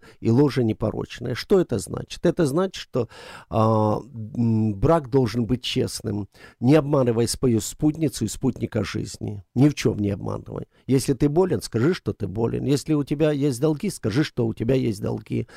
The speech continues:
И если у тебя есть какие-то проблемы, скажи честно, до брака. Потому что период влюбленности — это самый лучший период, когда тебе простят абсолютно все.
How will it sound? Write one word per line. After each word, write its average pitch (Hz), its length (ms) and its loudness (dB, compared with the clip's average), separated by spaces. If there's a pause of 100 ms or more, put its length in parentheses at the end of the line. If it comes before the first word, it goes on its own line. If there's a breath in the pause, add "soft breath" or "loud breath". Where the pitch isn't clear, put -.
(340 loud breath)
И 117 420 4 (180)
если 151 220 2
у 143 80 2
тебя 151 220 0
есть 151 240 0
какие-то 147 500 0
проблемы, 143 600 2
скажи 123 400 0
честно, - 640 0
до 147 260 6
брака. 110 440 0
Потому 131 340 0
что - 160 -2
период 147 420 4
влюбленности — 139 960 2 (360 loud breath)
это 127 340 2
самый 185 840 4
лучший 143 460 2
период, 135 480 2
когда 123 300 2
тебе 117 240 -2
простят - 520 0
абсолютно 120 680 2
все. - 320 -6